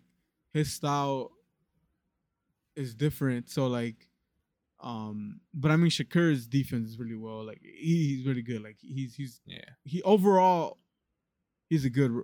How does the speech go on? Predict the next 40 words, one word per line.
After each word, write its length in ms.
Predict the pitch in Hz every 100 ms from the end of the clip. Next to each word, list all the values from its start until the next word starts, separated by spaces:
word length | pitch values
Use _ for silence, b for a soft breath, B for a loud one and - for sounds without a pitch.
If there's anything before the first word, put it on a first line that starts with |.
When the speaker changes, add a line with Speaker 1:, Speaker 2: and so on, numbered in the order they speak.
| -
Speaker 1:
uh, 60 | 120
well-rounded 520 | 113 123 123 120 110
boxer. 360 | 113 113 - 113
Like, 180 | 110 - _ _ _ _ _ _ _ _ _ _ _ _ _ _ _ _ _ _ 165
you 140 | 208
compare 280 | 190 190 170
to 60 |
Mayweather, 380 | 143 131 120 110
basically. 500 | 110 110 - 110 110 _ _ -
Speaker 2:
Yeah. 280 | 101 92 90
Speaker 1:
Like, 80 | 85
he, 80 | - _ _ _ -
it's 80 | 127
basically 360 | 151 139 135
like 140 | 127 113
Mayweather 400 | 123 120 113 104
two 100 | 120
point 240 | 113 110
oh. 120 | 107 _
Speaker 2:
I, 420 | 131 98 - 143 -
I, 120 | 151
I 40 | 156
like 260 | 156 165
his 180 | 185 156
boxing 340 | - 156 165 160
style. 300 | 170 170 147
I 40 |
like 220 | 113 131
his 140 | 135 -
thing. 200 | 131 98
I 120 | 101
just 220 | 110 98
don't 160 | 101 98
like, 200 | 92 87 _ _ _ _ _ _ _ _ _ _ _
he 120 | 107
shit 260 | - - -
talks 260 | 101 -
too 80 | 98
much, 220 | 92 -
bro. 160 | 92